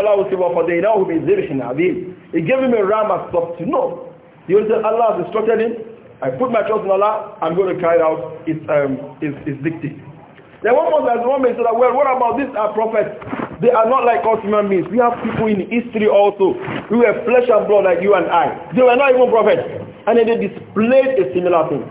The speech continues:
I mentioned Abu Bakr radiallahu anhu when Prophet sallallahu alaihi wasallam died, and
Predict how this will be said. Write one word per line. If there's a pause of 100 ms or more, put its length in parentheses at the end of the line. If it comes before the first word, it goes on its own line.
(220)
I
mentioned
Abu
Bakr
radiallahu
anhu (360)
when
Prophet
sallallahu
alaihi
wasallam
died, (120)
and